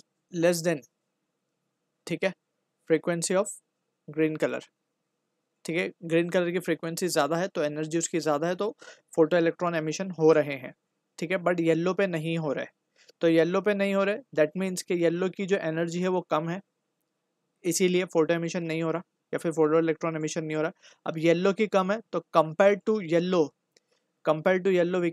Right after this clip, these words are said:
can say, अ, रेड की तो और भी कम है येलो से, रेड की जो फ्रीक्वेंसी है वो येलो से भी कम है,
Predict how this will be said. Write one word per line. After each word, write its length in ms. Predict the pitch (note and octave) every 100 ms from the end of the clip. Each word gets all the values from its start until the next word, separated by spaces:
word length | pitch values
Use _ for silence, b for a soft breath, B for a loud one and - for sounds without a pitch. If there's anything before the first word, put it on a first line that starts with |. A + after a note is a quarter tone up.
| F3+
can 140 | E3+
say, 300 | - F3+ D#3+ - _ _ _ _ _ _ _ _ _ -
अ, 300 | D3 D3 C#3+ - _ _ _ _ _ _ _ _ _ _ E3+
रेड 300 | D#3+ F3 F3+
की 260 | G3+ A3 - _ _ _ _ _ - _ _ _ _ _ _ -
तो 100 | -
और 220 | D#3+ E3
भी 140 | E3+ F#3+
कम 200 | F#3+ F3
है 100 | F3+
येलो 260 | D#3 D#3
से, 120 | D3+ F3 _ _ _ _ _ _ _
रेड 280 | C#3+ D3 D3+
की 120 | -
जो 80 | F#3
फ्रीक्वेंसी 520 | F3 E3+ - F3 F3+
है 60 | F#3
वो 220 | E3 A3 _ _ D#3+
येलो 320 | D#3 D3+ F3+
से 160 | F#3+
भी 120 | F3+ F#3+
कम 240 | F3
है, 60 | E3